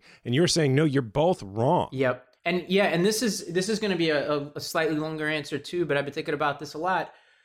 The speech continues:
Speaker 2: Spanberger and A O C both said some things I agree with and disagree with over the past two weeks. And I wanna kinda use their arguments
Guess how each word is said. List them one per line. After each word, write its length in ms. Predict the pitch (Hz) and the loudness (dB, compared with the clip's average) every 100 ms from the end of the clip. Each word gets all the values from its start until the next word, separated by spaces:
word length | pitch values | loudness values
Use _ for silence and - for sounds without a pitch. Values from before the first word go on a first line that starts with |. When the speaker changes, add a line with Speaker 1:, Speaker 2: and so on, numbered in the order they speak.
| _ _ _ | _ _ _
Speaker 2:
Spanberger 920 | - - 214 226 214 226 226 226 226 - - | -8 0 2 4 4 4 4 2 2 0 0
and 460 | 156 143 139 135 | 0 0 -2 0
A 140 | 160 156 | 4 4
O 80 | |
C 460 | 147 - 156 131 - - - | 4 2 2 0 -2 -12 -10
both 440 | 151 147 147 - - | 0 2 2 -4 -6
said 240 | - 151 | 0 0
some 160 | - 135 | -2 -4
things 200 | 139 127 | -2 0
I 40 | |
agree 220 | 123 135 | -2 0
with 140 | 139 139 | -2 -2
and 100 | 117 | -4
disagree 460 | 127 123 120 123 | -4 -4 -4 -2
with 280 | 120 117 - - | 0 -2 -6 -12
over 160 | 120 | -8
the 60 | 117 | -6
past 320 | 117 120 117 | -4 -4 -4
two 120 | - | -4
weeks. 280 | 135 135 127 | 0 0 -2
And 100 | 127 | -6
I 60 | 127 | -4
wanna 240 | 135 127 - - | -2 -4 -6 -10
kinda 220 | 160 131 | -6 -4
use 260 | 123 143 127 _ | -2 -2 -4 _
their 400 | - 131 139 135 | -20 -6 -2 0
arguments 640 | 131 139 135 131 127 120 | 0 -2 -2 -4 -6 -6